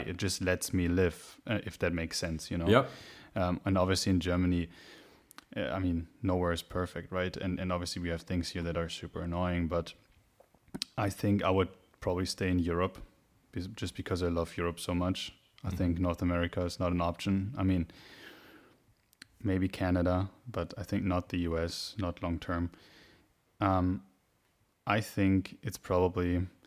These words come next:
Speaker 1: it's, it's funny because I've just been to Stockholm and it's a beautiful city. The summers are nice, the winters are terrible.
Speaker 2: Tough.
Speaker 1: I love to go to Spain. It's, like, one of my favorite countries. The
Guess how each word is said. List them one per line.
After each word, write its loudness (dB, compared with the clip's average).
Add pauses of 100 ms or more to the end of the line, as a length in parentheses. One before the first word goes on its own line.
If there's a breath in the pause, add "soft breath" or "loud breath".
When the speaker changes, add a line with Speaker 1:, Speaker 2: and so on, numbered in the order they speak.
(540 soft breath)
Speaker 1:
it's, -6
it's -4
funny 8
because 2
I've -2
just -2
been 4
to -6
Stockholm 2
and 2
it's -4
a -4
beautiful 0
city. -2 (400)
The -4
summers 6
are 4
nice, 2
the -4
winters 0
are -8
terrible. -6 (600)
Speaker 2:
Tough. -6
Speaker 1:
I 4
love 4
to -4
go 4
to 2
Spain. 4 (420)
It's, -16
like, 0
one 0
of -4
my -2
favorite -4
countries. -2
The 0